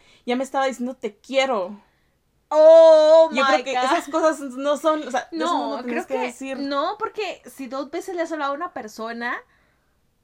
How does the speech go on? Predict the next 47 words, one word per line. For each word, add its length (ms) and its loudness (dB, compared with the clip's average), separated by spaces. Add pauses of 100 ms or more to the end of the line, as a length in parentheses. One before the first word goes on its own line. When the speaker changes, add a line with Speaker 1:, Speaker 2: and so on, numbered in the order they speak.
(140)
Speaker 2:
¿cómo 180 -8
te 120 -12
va 60 -4
a 40 -4
decir 180 -8
"te 140 -14
quiero"? 300 -8
O 80 -12
sea, 220 -12
si 320 -6
mucho 440 -6
te 80 -12
puede 360 -8
de-, 260 -8
llegar 240 -6
a 80 -4
tener 240 -12
un 140 -16 (140)
aprecio, 680 -10
un 240 -8
leve 440 -4
sentimiento 500 -14
de 80 -10
aprecio. 380 -10
Speaker 1:
Eh, 80 -12 (580)
Speaker 2:
Pero 400 -4
Speaker 1:
muy 240 -6
leve. 460 -4 (240)
Speaker 2:
muy, 280 -6
muy 240 -6
leve. 360 -4
O 40 -4
sea, 140 -10 (220)
estás 380 -8
en, 140 -8
primero 380 -10
le 80 -6
estás 160 -12
empezando 720 -8
a 20 -20
tomar 280 -8
confianza 500 -14
a 20 -10
la 140 -12
persona. 600 -14 (840)
O 20 -20
sea, 160 -16